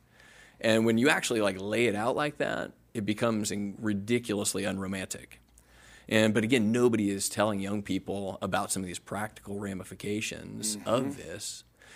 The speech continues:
Speaker 1: And so really part of the, the whole course development was to shed some light into the darkness,
Speaker 2: Yep.
Speaker 1: expose a lot of the myths and lies,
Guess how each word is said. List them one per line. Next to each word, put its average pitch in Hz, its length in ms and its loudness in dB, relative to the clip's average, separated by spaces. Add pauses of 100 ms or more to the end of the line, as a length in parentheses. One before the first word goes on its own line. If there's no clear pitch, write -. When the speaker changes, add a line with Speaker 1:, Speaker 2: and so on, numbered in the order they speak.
(280)
Speaker 1:
And 139 120 8
so 170 100 10
really 180 280 10
part 151 200 8
of 135 80 6
the, 123 140 8
the 120 100 4
whole 117 160 6
course 127 360 6
development 104 640 4 (420)
was 143 420 8
to 127 360 6
shed 135 340 6
some 147 160 6
light 117 320 6 (100)
into 120 240 6
the 127 100 4
darkness, 107 640 2 (320)
Speaker 2:
Yep. 117 160 -6 (500)
Speaker 1:
expose 127 540 8
a 123 40 6
lot 120 220 10
of 120 60 4
the 117 60 4
myths 117 260 4
and 131 100 0
lies, 101 600 -4